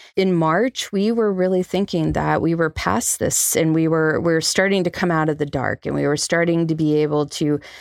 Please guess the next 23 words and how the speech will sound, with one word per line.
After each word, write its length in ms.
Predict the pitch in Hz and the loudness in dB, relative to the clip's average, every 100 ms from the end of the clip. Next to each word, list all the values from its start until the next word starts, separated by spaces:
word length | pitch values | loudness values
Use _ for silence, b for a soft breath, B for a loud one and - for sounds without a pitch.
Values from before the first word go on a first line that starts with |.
| B | B
think 320 | - 190 190 | -4 -2 2
about 300 | 175 160 151 | 2 2 0
what 120 | - - | 0 0
life 360 | - 151 - | 0 0 -2
would 160 | 160 151 | -6 -2
be 400 | 160 165 156 147 | 0 2 2 0
with 240 | 151 147 | -2 -4
covid 500 | - 160 156 151 151 | -2 -2 0 0 -2
more 460 | - 160 151 151 147 | -2 -2 0 0 0
behind 560 | 170 147 175 202 196 | -2 -2 0 2 2
us 280 | 151 147 - | 0 0 -2
and 300 | 147 147 147 | -2 0 0
moving 320 | 160 160 147 | 0 0 0
forward. 580 | 147 - 214 175 135 147 - B B B B B _ | -2 -2 -2 0 -2 -4 -6 B B B B B _
And 180 | 175 185 | 0 2
w-, 120 | 180 - _ _ _ | 0 -4 _ _ _
I 80 | 175 | 0
mean, 220 | 165 165 | 2 2
I 200 | - 165 | 2 2
was 240 | 170 160 - | 2 0 -2
incredibly 640 | - 165 - 156 156 151 | -2 -2 -2 -2 0 0
optimistic, 920 | 147 151 - 156 147 - - - - - | 0 -2 -4 -2 -2 -2 -2 -4 -4 -4
and 600 | 156 147 147 147 143 - | -2 0 2 0 -2 -8